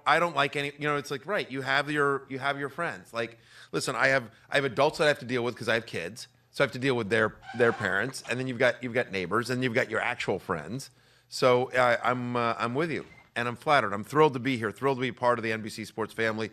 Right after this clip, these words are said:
Everyone has been so welcoming and great. You know, it's a scary transition 'cause I was, I was at E S P N for fifteen years, and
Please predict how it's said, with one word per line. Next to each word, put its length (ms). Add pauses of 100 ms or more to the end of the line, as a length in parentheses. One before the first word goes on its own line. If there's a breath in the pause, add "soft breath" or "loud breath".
(400 soft breath)
Everyone 260
has 100
been 140
so 180
welcoming 720
and 280
great. 380 (420 soft breath)
You 100
know, 120
it's 120
a 80
scary 320
transition 500
'cause 160
I 100
was, 280
I 80
was 100
at 80
E 80
S 100
P 120
N 60
for 100
fifteen 380
years, 400 (340 soft breath)
and 580